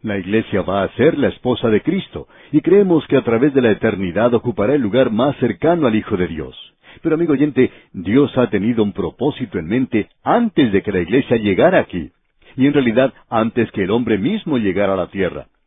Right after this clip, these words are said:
Usted no se va a poner a pensar que Dios sencillamente estaba sentado sin hacer nada, esperando a que llegara el hombre. Según los evolucionistas, Dios tiene que haber estado esperando cansado ya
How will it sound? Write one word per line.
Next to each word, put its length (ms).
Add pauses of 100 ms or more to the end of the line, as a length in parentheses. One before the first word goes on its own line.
(420)
Usted 280
no 120
se 120
va 100
a 40
poner 260
a 100
pensar 480
que 120
Dios 260
sencillamente 680
estaba 380
sentado 760
sin 140
hacer 300
nada, 320 (300)
esperando 560
a 60
que 100
llegara 320
el 100
hombre. 320 (840)
Según 240
los 180
evolucionistas, 760 (320)
Dios 320
tiene 200
que 80
haber 160
estado 360
esperando 560
cansado 680
ya 300